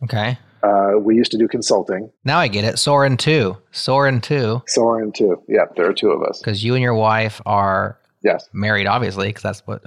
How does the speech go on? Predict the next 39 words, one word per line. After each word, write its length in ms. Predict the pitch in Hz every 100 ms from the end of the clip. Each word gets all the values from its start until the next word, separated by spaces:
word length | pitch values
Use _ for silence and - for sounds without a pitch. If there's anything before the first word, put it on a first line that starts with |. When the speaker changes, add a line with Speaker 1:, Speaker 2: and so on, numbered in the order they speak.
| -
Speaker 1:
how 200 | 101 98
she's 220 | 98 104 98
your 80 |
wife, 200 | 107 113
but 120 | 113 110
also 260 | 113 107
business 460 | 98 - 117 110 98
partners 480 | 104 101 95 98 -
in 140 | 101
this 160 | 101 -
Soren 560 | - 110 104 98 95 _ _ 117
business, 400 | 104 104 98 107
which 140 | 101
was 120 | 98
a 40 | 101
consulting 600 | 98 110 107 110 101 - _
thing 160 | 107 101
you 80 | 101
guys 200 | 95 -
did. 220 | - - _ _ _ _ -
Speaker 2:
Yes. 280 | 135 - - -
Speaker 1:
I'm 100 | 95
tracking. 440 | 98 101 98 107 -
Speaker 2:
And 300 | 127 120 110 113
we 140 | 113
stopped 300 | - 147 147
with 100 | 151
the 60 | -
consulting 600 | 127 - 104 - 92 101 -
and 220 | 110 107
then 340 | 104 101 101
switched, 640 | 101 - - 104 - - - - -
kind 120 | 101
of 80 | -
pivoted 480 | 120 104 95 87 -
to 180 | 113 95
where 460 | 95 95 92 87 85
we 160 | 101 92
were 280 | 92 90